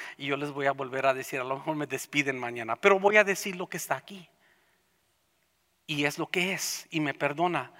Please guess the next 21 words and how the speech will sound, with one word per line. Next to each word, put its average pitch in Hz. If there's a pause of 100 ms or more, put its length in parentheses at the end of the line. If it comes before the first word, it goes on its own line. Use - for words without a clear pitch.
(300)
si -
lo 139
ofendo, 185
no 156
es 160
mi 170
intención. 131 (2000)
Pero 160
creo 226
que -
el 190
texto -
se -
presta 160
a 147
algo 156
más, 147 (100)
más 165
profundo. 131 (260)
Y 214
tercero, 269